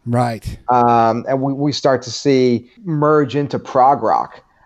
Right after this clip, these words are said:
Speaker 2: Um, and Pepper has, has a lot to do with that too.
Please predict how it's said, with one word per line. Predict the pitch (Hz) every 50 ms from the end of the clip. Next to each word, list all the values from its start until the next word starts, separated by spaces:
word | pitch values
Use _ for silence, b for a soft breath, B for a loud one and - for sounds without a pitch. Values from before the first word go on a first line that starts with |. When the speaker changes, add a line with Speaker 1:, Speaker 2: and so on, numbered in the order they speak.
| b -
Speaker 2:
Um, | 110 113 120 117 113 107
and | 104 120 117
Pepper | - 156 156 - 147 131 120
has, | 120 120 117 107
has | 107 113 76 117 117 110 101
a | 117
lot | 113 113 113 110
to | - 107
do | 104 120 117
with | 110 110 101
that | 110 101 98 -
too. | - 139 123 101 95 -